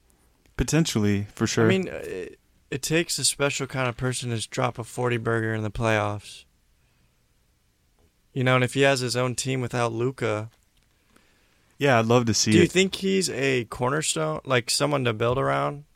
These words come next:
Speaker 2: Not, he won't be the best player on a team, but, like, the second, third best player on a championship team?
Speaker 1: Uh,
Speaker 2: Is he, or is he
Speaker 1: yeah, potentially I could. I mean, you seem like Van, he could be like a Van Vliet.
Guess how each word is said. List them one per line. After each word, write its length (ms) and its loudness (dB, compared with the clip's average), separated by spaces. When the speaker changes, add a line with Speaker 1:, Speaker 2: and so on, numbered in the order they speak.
Speaker 2:
Not, 220 4
he 100 0
won't 200 -2
be 60 0
the 120 0
best 460 0
player 200 2
on 120 4
a 60 -2
team, 320 -4
but, 80 0
like, 200 0
the 100 -4
second, 580 -2
third 260 0
best 300 0
player 180 0
on 120 0
a 60 -4
championship 580 -6
team? 340 -8
Speaker 1:
Uh, 240 0
Speaker 2:
Is 120 6
he, 120 4
or 100 4
is 100 6
he 60 10
Speaker 1:
yeah, 320 6
potentially 680 4
I 60 2
could. 320 -2
I 80 2
mean, 340 4
you 140 -4
seem 180 2
like 160 2
Van, 200 0
he 120 -4
could 120 -2
be 100 6
like 100 6
a 60 2
Van 280 2
Vliet. 400 2